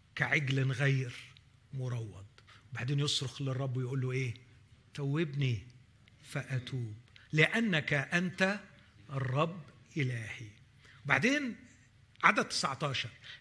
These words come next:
"لأني بعد رجوعي ندمت". رجوعي هنا في ترجمات عربية أخرى والترجمات الإنجليزية: "لأني ابتعدت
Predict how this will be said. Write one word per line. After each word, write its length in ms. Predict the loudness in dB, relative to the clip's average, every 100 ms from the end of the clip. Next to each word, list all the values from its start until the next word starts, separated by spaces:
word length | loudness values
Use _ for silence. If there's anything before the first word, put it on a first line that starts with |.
| 4
"لأني 720 | 4 8 6 6 4 4 2
بعد 560 | 4 8 8 8 4 4
رجوعي 1000 | 4 4 2 2 2 2 4 2 2 -6 -16 -20 -8
ندمت". 580 | -2 -2 0 -2 -4 -6
رجوعي 640 | -8 -4 -4 -2 -2 0 0
هنا 320 | 0 0 -2 -6 -20 -20 -20 -20 -20 -20 -6
في 180 | -4
ترجمات 520 | -2 -4 -2 0 0 0
عربية 480 | -2 0 0 0
أخرى 240 | -4 -4 -4
والترجمات 680 | -4 -6 -6 -4 -2 -2 -4
الإنجليزية: 640 | -6 -4 -4 -4 -6 -4
"لأني 480 | 0 0 0 -2 -2
ابتعدت 720 | 0 0 4 4 2 -4